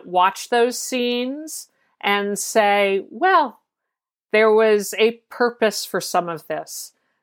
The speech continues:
that I am now able, along with my incredible writer's room, to share these moments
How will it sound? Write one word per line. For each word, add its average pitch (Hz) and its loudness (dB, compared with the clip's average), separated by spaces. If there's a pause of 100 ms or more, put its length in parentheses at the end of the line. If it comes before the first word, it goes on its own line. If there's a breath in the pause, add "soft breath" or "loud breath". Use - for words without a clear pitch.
(120)
that 185 0
I 185 2
am 190 -4
now 185 2 (360)
able, 196 2
along 196 2
with 185 -2
my 185 2
incredible 185 -2
writer's 185 -2
room, 165 -6 (120)
to 190 -2 (340)
share 247 0
these 226 -4
moments 185 -8